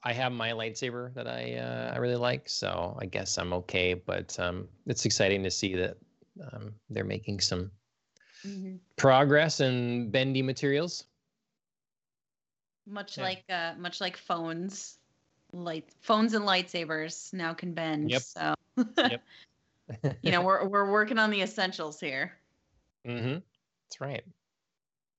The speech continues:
Speaker 1: Um, let's see, what else? What else? Well, we were talking about May the fourth.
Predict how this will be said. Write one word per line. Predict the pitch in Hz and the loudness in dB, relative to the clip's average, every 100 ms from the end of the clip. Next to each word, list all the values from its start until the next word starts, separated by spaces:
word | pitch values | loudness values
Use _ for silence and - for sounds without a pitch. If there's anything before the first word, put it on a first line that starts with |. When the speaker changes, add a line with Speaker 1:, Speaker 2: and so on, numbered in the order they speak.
| _ _ - - _ - | _ _ -20 -20 _ 0
Speaker 1:
Um, | 131 135 135 135 135 135 135 135 135 135 135 139 135 | 2 4 4 2 2 2 2 2 0 0 -2 -2 -2
let's | 135 - | -2 -2
see, | - 147 | 4 6
what | 127 113 | 6 4
else? | 123 120 - - - | 2 0 -2 -4 -2
What | 120 | 0
else? | 123 143 | 0 2
Well, | 135 | 2
we | 139 | 2
were | 143 | 2
talking | 156 175 | 2 4
about | 147 127 123 | 4 2 0
May | 120 113 | 0 0
the | |
fourth. | 113 - 85 92 | -2 -6 -6 -6